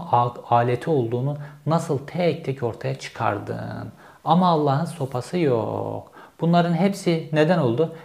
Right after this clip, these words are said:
Enteresan biçimde Sedat Peker'in sayesinde oldu diyebiliriz. Çünkü dediğim gibi altı yıldır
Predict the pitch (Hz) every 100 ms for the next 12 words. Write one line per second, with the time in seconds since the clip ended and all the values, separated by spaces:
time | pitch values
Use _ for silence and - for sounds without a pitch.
0 | - 147 160 170 175 175 190 165 - 127
1 | 143 170 - - 165 156 147 139 135 113
2 | 101 98 - - 143 110 110 - 117 110
3 | 104 120 117 107 107 104 110 - - -
4 | - - 196 196 151 156 - - - -
5 | 127 127 165 180 123 107 110 123 - _
6 | _ - _ _ _ _ _ _ - -
7 | - - - - _ - 143 143 143 -
8 | 190 185 131 107 107 - -